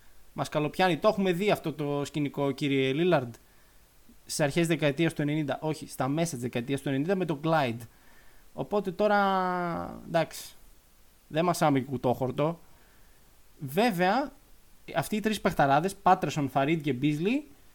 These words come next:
στην εποχή τους ήταν καλοί παίχτες. Εντάξει, ο Patterson βέβαια δεν έπιασε ποτέ το, το ταβάνι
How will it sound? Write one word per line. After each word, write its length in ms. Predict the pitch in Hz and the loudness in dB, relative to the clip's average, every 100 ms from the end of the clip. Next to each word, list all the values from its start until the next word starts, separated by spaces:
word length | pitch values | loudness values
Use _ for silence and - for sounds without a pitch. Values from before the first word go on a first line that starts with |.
| - - | -20 -20
στην 260 | - - 233 | -8 0 2
εποχή 420 | 214 165 - 180 | 2 0 2 2
τους 440 | 180 269 285 - - - - - | 2 0 0 -6 -16 -20 -20 -12
ήταν 260 | - 180 262 | -6 -2 -2
καλοί 220 | 269 233 | 0 0
παίχτες. 320 | 175 123 - | 0 -4 -4
Εντάξει, 220 | 160 180 160 | -2 -2 0
ο 80 | - | 4
Patterson 580 | 180 185 - 170 147 131 - - - - | 4 2 0 0 0 -2 -12 -18 -18 -10
βέβαια 320 | 135 175 170 | -4 0 0
δεν 140 | 160 208 | 0 0
έπιασε 320 | 214 175 143 | 0 -2 -2
ποτέ 540 | 135 127 139 123 127 - | -6 -4 -2 -2 -4 -8
το, 380 | 123 113 - - - - - - _ - - - | -8 -6 -8 -12 -18 -20 -20 -20 _ -20 -20 -6
το 120 | - | -2
ταβάνι 720 | 160 147 131 143 135 127 151 | 4 4 6 6 4 2 -2